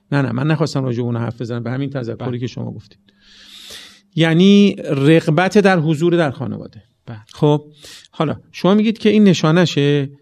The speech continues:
Speaker 1: اه، خب این، اه، اگر ما بخوایم مثلاً با یه ملاکی یا با یک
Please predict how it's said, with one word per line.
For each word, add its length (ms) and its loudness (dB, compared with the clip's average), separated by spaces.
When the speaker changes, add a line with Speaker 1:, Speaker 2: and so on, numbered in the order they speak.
Speaker 1:
اه، 340 -2
خب 340 -4
این، 320 0
اه، 440 -6
اگر 280 -2
ما 160 -4
بخوایم 360 -6
مثلاً 280 -6
با 180 -6
یه 340 -4
ملاکی 640 -2
یا 160 -6
با 160 -6
یک 340 -8